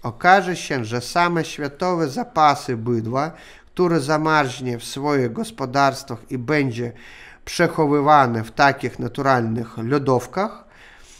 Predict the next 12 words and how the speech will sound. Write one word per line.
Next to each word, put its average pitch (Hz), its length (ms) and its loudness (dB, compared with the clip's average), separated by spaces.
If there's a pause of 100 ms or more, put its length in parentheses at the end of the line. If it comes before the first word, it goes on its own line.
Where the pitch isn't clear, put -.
(120)
lodówkach, 143 760 -2 (340)
wystarczą, 202 760 2 (100)
aby 165 300 4
na 151 160 2
całe 185 600 4 (400)
czasy, 180 760 4
e, 131 280 -2
wyżywić 170 840 0 (320)
całą 175 540 6
ludzkość, 170 580 0
która 156 380 -2
przeżyje, 156 960 0